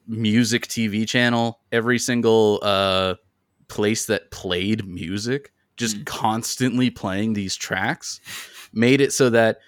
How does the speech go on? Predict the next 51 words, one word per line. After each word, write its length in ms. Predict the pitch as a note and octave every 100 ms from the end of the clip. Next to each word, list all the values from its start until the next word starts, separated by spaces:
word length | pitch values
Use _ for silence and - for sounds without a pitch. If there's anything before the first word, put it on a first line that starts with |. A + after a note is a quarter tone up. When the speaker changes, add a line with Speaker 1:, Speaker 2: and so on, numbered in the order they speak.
| _ _
Speaker 1:
if 180 | C3+ -
you 140 | D#3 D3
don't 260 | D3 B2
like 280 | A#2 C3+ C#3
it, 260 | A2+ G2+ - - _ _ _ -
it, 160 | D3+ C3+
it, 240 | - C3+ -
it, 120 | B2 A#2+ - _
it 160 | B2+ B2 - _ -
was 280 | B2 A#2 F#2+
horrible. 600 | C3 E3 B2 G2 F2 F2
It 80 | B2
was 100 | A#2+
a 60 | A2
horrible 440 | D#3 D3 D3 B2+
time 440 | - F3 C3+ F2+ F2+
because 280 | A#2 B2+ C#3+
you 100 | C3
heard 180 | C#3 D3
it 80 | C3
constantly, 680 | C#3+ D#3+ E3 A#2 F#2+ F2
right? 340 | E2 G2+ C3+ - - - - -
And 100 | C#3
it, 100 | C3
I 140 | C3
don't 320 | B2+ C#3+ F3
think 180 | - D3+
it's 120 | C#3 -
the 80 |
fact 260 | B2+ C3+ B2+
that 100 | A#2
we 100 | G#2
heard 240 | G2 C#3
it 80 | B2+
a 60 | A2
lot 260 | G2+ G2
that 120 | F#2+ G2
makes 280 | G2+ G2+
it 160 | - -
bad. 400 | G2 G#2+ C#3+ G3+ _ -
I 80 | -
think 320 | D3 C3+ - - _
it 140 | B2+ A#2
was 200 | A#2 G#2
the 80 | G#2+
fact 300 | B2 A#2+ A#2
that 320 | A2+ G2+ - _ _ -
people 260 | C3+ B2
didn't 320 | G#2+ B2 G#2+ G2+
like 260 | A#2+ A#2
it 200 | A2 F#2+